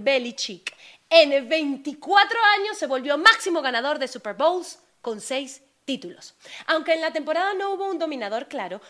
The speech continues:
los grandes candidatos a ganar el Super Bowl son los Cuervos de Baltimore, ¡ah, ah!,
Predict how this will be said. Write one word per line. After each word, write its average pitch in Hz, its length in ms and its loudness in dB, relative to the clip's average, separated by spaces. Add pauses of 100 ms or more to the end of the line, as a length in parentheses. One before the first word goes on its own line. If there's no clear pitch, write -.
los 240 260 -2
grandes 339 560 2
candidatos 233 800 -2
a 240 120 4
ganar 240 280 0
el 196 180 -6
Super 330 300 -6
Bowl 247 260 -2
son 208 260 -6 (220)
los 214 320 -10
Cuervos 311 420 0
de 277 80 -4
Baltimore, 233 400 -2
¡ah, - 260 4
ah!, - 200 4